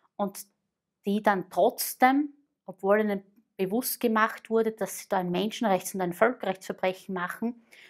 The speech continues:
sie trotzdem über die Rechtslage drüber gegangen sind.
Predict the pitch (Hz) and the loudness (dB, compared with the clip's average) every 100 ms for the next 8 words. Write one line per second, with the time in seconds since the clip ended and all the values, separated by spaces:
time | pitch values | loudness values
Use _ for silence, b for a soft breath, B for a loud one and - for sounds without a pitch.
0 | B B 202 190 _ 180 196 - - 247 | B B -6 -6 _ 0 2 2 -2 -2
1 | 233 196 185 185 185 185 - 190 190 - | -2 -2 -4 0 -2 -2 -6 -4 -4 0
2 | 220 208 170 165 170 165 - 160 160 - | 0 0 -4 -4 -4 -6 -6 -8 -10 -16